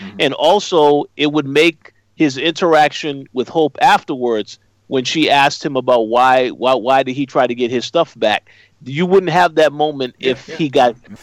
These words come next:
Speaker 2: killed or hurt in this, in this particular scene. So I understand that, but if this was real life,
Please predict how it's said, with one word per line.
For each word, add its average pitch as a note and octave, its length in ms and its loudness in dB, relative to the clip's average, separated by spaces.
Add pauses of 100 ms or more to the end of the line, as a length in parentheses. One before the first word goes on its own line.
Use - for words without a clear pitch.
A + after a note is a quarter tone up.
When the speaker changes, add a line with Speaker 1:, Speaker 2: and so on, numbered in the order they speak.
(160)
Speaker 2:
killed D#3 420 2
or B2+ 120 0
hurt C#3 240 0
in A#2+ 180 -8
this, C#3+ 220 -4
in B2 140 -4
this C#3 100 -6
particular B2+ 340 -4
scene. B2+ 240 -2
So C3 100 0
I C3 100 4
understand F#3 560 0
that, A#2 160 -2 (300)
but C#3+ 160 2
if C3+ 220 -4
this G#3 220 0
was E3 140 -4
real E3+ 280 2
life, E3+ 360 0